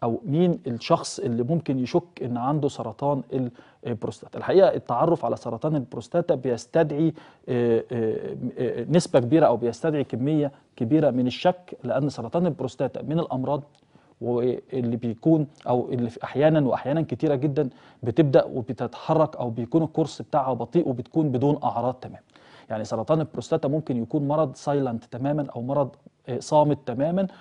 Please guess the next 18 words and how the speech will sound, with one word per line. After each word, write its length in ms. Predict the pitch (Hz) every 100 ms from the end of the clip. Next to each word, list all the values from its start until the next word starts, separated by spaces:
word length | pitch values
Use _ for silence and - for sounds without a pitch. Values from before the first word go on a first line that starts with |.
| - -
بدون 300 | 123 151 -
أي 260 | 147 151 -
أعراض، 320 | 123 123 143 -
أو، 220 | 156 156 175 - -
آه، 180 | 131 120
بيكون 380 | 117 120 165
المريض 340 | 156 127 135 135
ده 80 | 123
هو 200 | 156 139 - -
عنده 220 | 131 147
قدرة 260 | - 156 143
تحمل 500 | - - 156 160 139
فما 180 | 127 120
بيلاحظش 600 | 127 120 156 151 - -
الأعراض 580 | 127 - 113 123 147 135
البسيطة 640 | 127 117 117 147 143 139 -
اللي 240 | 135 131 131
بتحصل. 460 | 131 107 - -